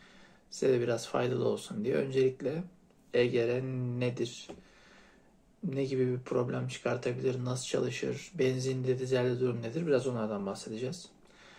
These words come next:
Şimdi E G R aslında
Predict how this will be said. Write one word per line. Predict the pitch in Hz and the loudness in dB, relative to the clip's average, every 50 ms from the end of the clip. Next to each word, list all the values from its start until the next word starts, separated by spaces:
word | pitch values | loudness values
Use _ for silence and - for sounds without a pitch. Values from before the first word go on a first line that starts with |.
| - - - - - - | -20 -20 -20 -20 -20 -16
Şimdi | - - 147 147 147 139 - - - - - _ - | -6 -4 -2 2 2 2 2 0 -4 -14 -10 _ 6
E | 131 143 151 | 6 6 6
G | 160 170 175 170 165 | 6 6 6 6 6
R | 175 175 196 - | 6 4 4 4
aslında | - 139 120 123 - - - - 139 139 139 143 170 196 | 2 -2 -2 -2 -4 -6 -6 -6 -4 -4 -2 -2 -2 -2